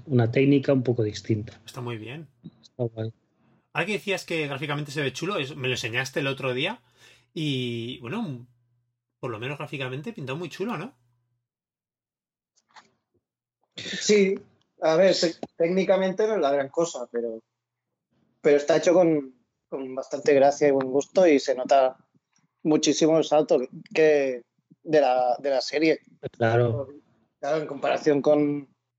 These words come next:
Speaker 3: y-, ya no con, con los de tres D S, con otros títulos de sobremesa, ¿sabes? Porque estaban los de Wii, GameCube, pero,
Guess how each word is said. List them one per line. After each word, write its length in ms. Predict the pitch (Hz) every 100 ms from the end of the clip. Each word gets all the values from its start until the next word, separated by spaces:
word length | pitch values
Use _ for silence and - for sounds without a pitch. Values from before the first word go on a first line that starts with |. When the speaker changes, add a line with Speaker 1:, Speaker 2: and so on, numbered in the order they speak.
| _ _ _ _ _
Speaker 3:
y-, 760 | - 330 269 - 160 - - 196
ya 140 | 160
no 100 | 170
con, 360 | 160 180 160 147
con 160 | 156 143
los 120 | 135
de 100 | 147
tres 220 | 135 127
D 140 | 127 165
S, 260 | 202 151
con 160 | 123 123
otros 240 | 131 143
títulos 340 | - 143 147 135
de 100 | 135
sobremesa, 560 | 143 127 131 185 156
¿sabes? 240 | 131 151 180
Porque 240 | 139 123
estaban 280 | 120 135 131
los 140 | 135 123
de 80 |
Wii, 360 | 120 135 156 147
GameCube, 460 | 139 135 - 170 202
pero, 240 | 196 127